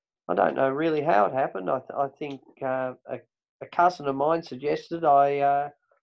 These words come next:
write a letter of in-, of interest to a company called Parr Air Conditioning. Reckoned I'd be, um, good, uh, uh, for the role of a, a refrigeration and air conditioning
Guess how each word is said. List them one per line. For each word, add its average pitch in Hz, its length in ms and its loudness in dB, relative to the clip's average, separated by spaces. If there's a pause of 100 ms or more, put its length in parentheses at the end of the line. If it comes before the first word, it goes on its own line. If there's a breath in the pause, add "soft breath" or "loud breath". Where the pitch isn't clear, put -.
write 143 280 2
a 143 60 -8
letter 147 280 -6
of 131 60 -10
in-, 160 300 -12
of 131 160 -10
interest 170 520 -8
to 131 200 -4
a 127 100 -4 (160)
company 139 240 -4
called 123 200 -8
Parr 147 340 2
Air 170 140 -4
Conditioning. 185 500 -8 (560)
Reckoned 143 340 -6
I'd 135 160 0
be, 139 360 -8
um, 135 400 -4 (280)
good, 156 260 -6 (140)
uh, 139 400 4 (1500)
uh, 110 80 -10 (320)
for 143 160 2
the 139 120 4
role 156 360 4
of 135 120 -8
a, 127 180 -12 (320)
a 135 120 -8
refrigeration 143 1080 -6 (460)
and 139 120 -4
air 160 100 -2
conditioning 165 560 -4